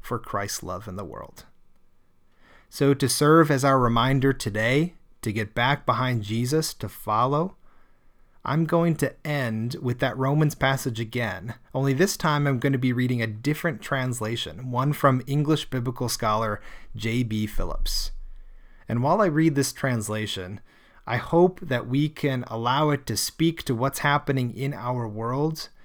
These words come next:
and in our country today. And while this translation was published decades ago, I hope that it can speak to what's on our hearts and minds too.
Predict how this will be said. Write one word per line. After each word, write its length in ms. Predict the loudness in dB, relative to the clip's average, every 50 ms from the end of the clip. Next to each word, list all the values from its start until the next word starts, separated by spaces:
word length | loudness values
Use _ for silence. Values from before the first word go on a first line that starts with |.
| -20 -20 -20 -20 -20 -20 -20 -12 -8
and 180 | -8 -8 -8
in 180 | -8 -8 -10 -10
our 220 | -8 -6 -6 -6
country 600 | -6 -8 -10 -6 -4 -2 -2 -4 -4 -4 -4 -4
today. 520 | -4 -6 -8 -6 -6 -6 -6 -8 -10 -16 -18 -20 -20 -20 -20 -20 -20 _ _ _ _ -20 -20 -20 -16 -8
And 160 | -6 -4 -2 2
while 180 | 2 2 4
this 200 | 2 2 0 0
translation 600 | 0 0 0 0 2 2 2 2 2 2 0 0
was 140 | 0 -2 -4
published 480 | -2 -2 -2 -2 0 -4 -4 -6 -4 -4
decades 400 | -4 -2 0 0 -2 0 0 -4
ago, 420 | -2 0 0 2 2 0 -2 -6 _ _ _ _ _ _ _ -6
I 120 | -6 -4
hope 320 | -2 0 0 0 0 0
that 140 | -4 -2 -2
it 80 | -2 -2
can 140 | -2 -4 -4
speak 380 | -4 -4 -2 -4 -4 -4 -6
to 100 | -10 -8
what's 280 | -4 -4 -6 -6 -6 -10
on 200 | -10 -8 -6 -6
our 100 | -6 -6
hearts 400 | -6 -6 -8 -8 -8 -8 -10 -10
and 100 | -10 -8
minds 400 | -8 -10 -12 -12 -12 -12 -14 -14
too. 340 | -14 -12 -14 -14 -14 -14